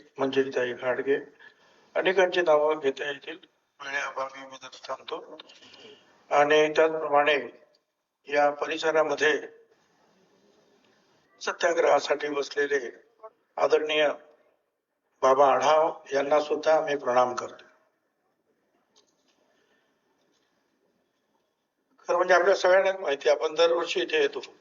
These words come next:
यावर्षी जरा उशीर झाला, याचं कारण नाशिकला आपण जो महात्मा ज्योतिराव फुले आणि सावित्रीबाई फुले यांचे अर्धपुतळे, जे देशात आणि कदाचित आशियामध्ये मोठे आहेत अर्धपुतळे, तिथे आता सकाळी कार्यक्रम करून मग इथे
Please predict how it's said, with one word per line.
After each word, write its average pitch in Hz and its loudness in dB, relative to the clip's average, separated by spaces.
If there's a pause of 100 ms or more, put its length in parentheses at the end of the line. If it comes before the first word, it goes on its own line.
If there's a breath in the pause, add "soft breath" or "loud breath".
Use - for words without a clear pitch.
(240)
यावर्षी 160 4
जरा 175 2
उशीर 208 0
झाला, 151 2
याचं - -6
कारण - 0 (1200)
नाशिकला 180 2
आपण 175 -2
जो 170 -4
महात्मा 156 2
ज्योतिराव 156 2
फुले 156 0
आणि 165 4
सावित्रीबाई 151 0
फुले 151 -4
यांचे 156 0
अर्धपुतळे, 143 0 (1400 soft breath)
जे 180 4
देशात 185 0
आणि 180 0
कदाचित 175 -2
आशियामध्ये 165 -2
मोठे 143 -2
आहेत 147 2
अर्धपुतळे, 135 -8 (1300)
तिथे 175 0
आता 175 2
सकाळी 156 -2
कार्यक्रम 147 -2
करून 160 -4
मग 196 2
इथे 170 -4